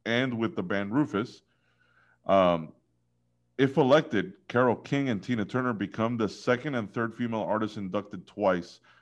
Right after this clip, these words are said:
following Stevie Nicks. Um, and then, so Chaka Khan, this is her seventh nomination, either as an individual or,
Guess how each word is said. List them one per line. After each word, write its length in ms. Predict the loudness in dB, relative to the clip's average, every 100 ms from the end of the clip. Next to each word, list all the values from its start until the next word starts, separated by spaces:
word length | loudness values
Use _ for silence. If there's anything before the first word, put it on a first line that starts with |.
| _ _ _
following 360 | 2 4 2 -2
Stevie 400 | -4 -4 -2 -4
Nicks. 380 | -6 -10 -20 _ _ _ _ _ _ _ _
Um, 380 | 0 2 2 -2 -16 _ _ -4
and 120 | 0 2
then, 260 | 2 -2 -12
so 360 | -2 0 0 -4 -14
Chaka 300 | 0 0 0
Khan, 240 | 0 0 0
this 160 | -4
is 100 | -4
her 100 | -4
seventh 420 | -4 0 0 0 -2
nomination, 680 | -2 0 -2 -2 -4 -12 -14 _ _ _ _ _ _ _ _ _ -10 0
either 240 | 2 4
as 140 | 2 2
an 80 |
individual 560 | -2 -2 0 0 0 -2
or, 560 | -2 0 2 0 -4